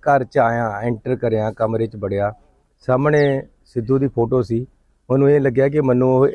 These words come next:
ਇਹ ਕਹਿ ਰਿਹਾ ਕਿ "ਮੈਂ ਦੁਬਾਰੇ ਆ ਗਿਆ ਬਾਈ, ਮੈਂ ਘਰ ਹੀ ਹਾਂ।" ਇੱਕ ਦਿਨ ਆਏਗਾ ਕਿ ਪੂਰਾ ਇਨਸਾਫ ਮਿਲੇਗਾ, ਪਰਿਵਾਰ ਦੀ ਪੂਰੀ ਤਸੱਲੀ ਹੋਏਗੀ।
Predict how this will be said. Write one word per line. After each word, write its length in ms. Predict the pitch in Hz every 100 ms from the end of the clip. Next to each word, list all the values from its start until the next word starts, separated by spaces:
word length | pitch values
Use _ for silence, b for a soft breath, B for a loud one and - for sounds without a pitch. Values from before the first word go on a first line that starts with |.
| -
ਇਹ 240 | 143 156
ਕਹਿ 240 | 127 123
ਰਿਹਾ 260 | 127 120 127 - _ _ - -
ਕਿ 100 | 131
"ਮੈਂ 160 | 123
ਦੁਬਾਰੇ 400 | 113 113 110 117
ਆ 120 | 113 104
ਗਿਆ 180 | 107
ਬਾਈ, 260 | 101 104 151 _ -
ਮੈਂ 100 | 110
ਘਰ 220 | 123 110
ਹੀ 140 | 87
ਹਾਂ।" 80 | 85 - _ _ _ _
ਇੱਕ 200 | 131 120
ਦਿਨ 180 | 147 151
ਆਏਗਾ 460 | 143 143 147 147 143
ਕਿ 200 | - 143
ਪੂਰਾ 480 | 139 _ 151 185 208
ਇਨਸਾਫ 420 | 190 151 156 135
ਮਿਲੇਗਾ, 500 | 127 123 110 113 120 131
ਪਰਿਵਾਰ 440 | - 120 110 113 117
ਦੀ 120 | 123
ਪੂਰੀ 340 | 123 147 175
ਤਸੱਲੀ 420 | 202 147 123 120 120
ਹੋਏਗੀ। 380 | 110 104 120